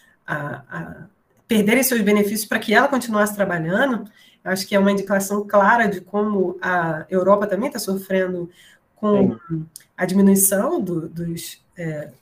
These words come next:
Speaker 1: né, do, dos, dos benefícios trabalhistas. E um filme que eu acho que é muito cruel e muito bom ao mesmo tempo, e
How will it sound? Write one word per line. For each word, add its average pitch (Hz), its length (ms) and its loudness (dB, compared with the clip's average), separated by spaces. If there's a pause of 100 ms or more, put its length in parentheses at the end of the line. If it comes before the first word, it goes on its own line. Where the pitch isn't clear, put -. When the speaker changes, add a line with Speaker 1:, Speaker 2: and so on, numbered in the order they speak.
(500)
Speaker 1:
né, 202 240 -2
do, 170 200 -10
dos, 170 540 -12
dos 175 160 -8
benefícios 196 680 0
trabalhistas. 185 720 -4 (440)
E 254 200 4
um 403 100 4
filme 330 300 0
que - 120 -2
eu 302 60 6
acho 320 180 2
que - 120 -4
é 302 40 6
muito 294 300 4
cruel 247 400 2
e 240 40 2
muito 262 260 2
bom 202 180 6
ao 233 80 2
mesmo 202 240 0
tempo, 233 420 -6
e 175 280 -4